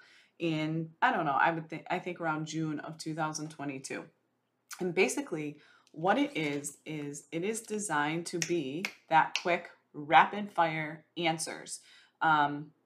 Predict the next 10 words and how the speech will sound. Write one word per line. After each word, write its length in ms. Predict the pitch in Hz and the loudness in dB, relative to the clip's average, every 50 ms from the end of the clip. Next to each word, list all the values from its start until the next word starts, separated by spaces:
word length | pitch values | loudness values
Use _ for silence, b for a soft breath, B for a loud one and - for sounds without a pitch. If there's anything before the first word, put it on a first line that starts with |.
| _ _ _ | _ _ _
really 440 | - 165 160 170 196 208 214 240 240 | -10 -8 -4 0 2 2 2 2 2
helping 380 | 220 202 202 185 185 185 180 180 | 0 0 0 0 0 -2 -4 -6
people 340 | 170 - 170 160 160 160 151 | -6 -8 -8 -8 -8 -8 -8
just 220 | 151 156 156 - | -8 -10 -12 -8
kind 220 | - 165 165 165 | -6 -4 -2 -2
of 80 | 151 151 | -2 -4
be 220 | 156 160 151 - - | -4 -6 -6 -6 -6
in 160 | 165 170 170 | -6 -4 -4
the 60 | 160 | -2
moment 420 | 160 151 147 147 165 214 254 - | -2 -2 -2 0 0 0 -2 -2